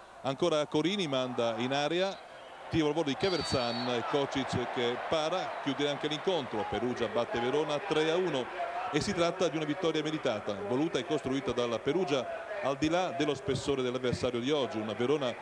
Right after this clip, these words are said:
dimostratosi volonteroso e nulla più, Corini a parte. Nel Perugia grande prova di Pizzi,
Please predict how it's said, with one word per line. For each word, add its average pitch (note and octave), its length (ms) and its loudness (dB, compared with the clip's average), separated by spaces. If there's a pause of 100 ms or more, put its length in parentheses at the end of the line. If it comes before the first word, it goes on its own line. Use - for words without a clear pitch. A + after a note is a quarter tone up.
(260)
dimostratosi C#3+ 640 2
volonteroso D#3+ 680 2
e C3+ 100 -2
nulla D#3+ 240 0
più, A#2+ 260 -2 (100)
Corini A#2 420 0
a A2 80 0
parte. G#2+ 520 -2 (440)
Nel D3+ 160 0
Perugia G3+ 440 2
grande F#3 400 0
prova E3 260 0
di E3 120 -4
Pizzi, A2 420 -4